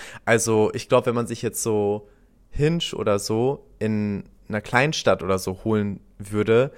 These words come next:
wär man sehr schnell durch mit dem Swipen, <laughs> weil da einfach nicht viel ist. Ähm, ja, in Berlin ist das Ganze halt anders. Deswegen kann ich jetzt nur so von meiner Perspektive sprechen, wie es halt in Berlin ist, diese Apps zu benutzen.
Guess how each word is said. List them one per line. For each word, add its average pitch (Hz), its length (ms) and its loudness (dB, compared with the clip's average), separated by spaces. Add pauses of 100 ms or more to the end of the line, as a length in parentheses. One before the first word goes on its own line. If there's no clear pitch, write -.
(280)
wär 113 160 4
man 123 160 4
sehr 120 160 6
schnell 113 240 0
durch 117 240 0
mit 101 120 -4
dem 87 100 -2
Swipen, 95 680 -4
<laughs> - 20 -20
weil 131 180 2
da 131 120 8
einfach - 320 6
nicht 135 160 0
viel 120 240 -2
ist. - 380 0 (360)
Ähm, 123 680 0 (500)
ja, 104 220 0
in 117 180 -4
Berlin 117 280 0
ist 113 120 -6
das 107 120 -8
Ganze 104 280 -2
halt 101 140 -6
anders. 95 260 -2
Deswegen 101 260 -8
kann 101 140 -8
ich 101 80 -10
jetzt 98 200 -8
nur 101 100 -2
so 98 120 -6
von - 140 -6
meiner 95 200 -2
Perspektive 98 500 -10
sprechen, 92 400 -6
wie 92 60 -10
es 92 120 -10
halt 90 240 -4 (280)
in 107 140 -6
Berlin 95 260 -4
ist, 92 160 -8
diese 92 160 -8
Apps - 220 -8
zu 90 100 -12
benutzen. 85 520 -14